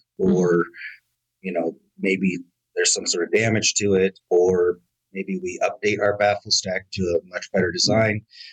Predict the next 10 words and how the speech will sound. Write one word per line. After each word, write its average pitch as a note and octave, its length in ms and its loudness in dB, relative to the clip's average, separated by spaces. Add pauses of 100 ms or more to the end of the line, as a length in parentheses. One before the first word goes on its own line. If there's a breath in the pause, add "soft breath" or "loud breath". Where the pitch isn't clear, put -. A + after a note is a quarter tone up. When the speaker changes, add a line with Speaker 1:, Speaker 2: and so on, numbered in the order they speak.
(300 loud breath)
Speaker 2:
we G2+ 80 4
can F#2 240 0
update G2+ 640 0
those F2+ 400 0 (540)
pre-existing G2 760 0
guns F#2 440 0 (180)
and F#2+ 160 0
or F#2 180 2
repair F#2 460 0 (100)
pre-existing - 600 -6